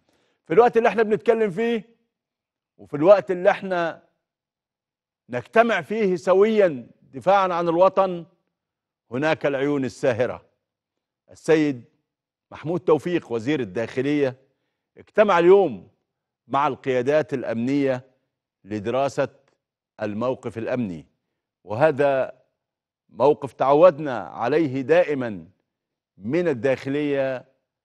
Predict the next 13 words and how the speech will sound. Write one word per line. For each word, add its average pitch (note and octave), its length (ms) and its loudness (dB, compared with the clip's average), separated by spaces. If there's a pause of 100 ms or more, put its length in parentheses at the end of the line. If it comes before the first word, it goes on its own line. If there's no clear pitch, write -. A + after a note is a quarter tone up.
(120)
ومن C#3 260 -2
جهاز C3 460 0
الشرطة C3 580 -2
وكافة D3 520 0 (640)
الأجهزة A#2+ 480 0
المعنية C3 640 0 (1040)
الذين C#3 760 -2 (800)
لا D3 220 2
يتركون C#3 520 -6
كبيرة B2+ 880 -6
أو A2+ 140 -8
صغيرة، B2+ 520 -2 (1200)
وإنما C3 800 -4